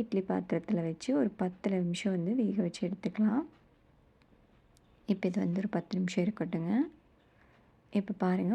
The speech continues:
ஒரு பத்து நிமிஷம் ஆயிடுச்சு. அவல் வந்து நல்லா வெந்து வந்துருச்சு. இப்போ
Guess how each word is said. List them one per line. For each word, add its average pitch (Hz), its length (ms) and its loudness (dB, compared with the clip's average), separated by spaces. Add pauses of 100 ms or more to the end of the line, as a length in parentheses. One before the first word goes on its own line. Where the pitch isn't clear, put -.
ஒரு 269 160 2
பத்து 185 260 -2
நிமிஷம் 185 360 0
ஆயிடுச்சு. 180 420 0 (300)
அவல் 185 280 2
வந்து 170 200 2 (100)
நல்லா 170 320 2
வெந்து 165 320 0
வந்துருச்சு. 202 480 0 (1000)
இப்போ 220 140 2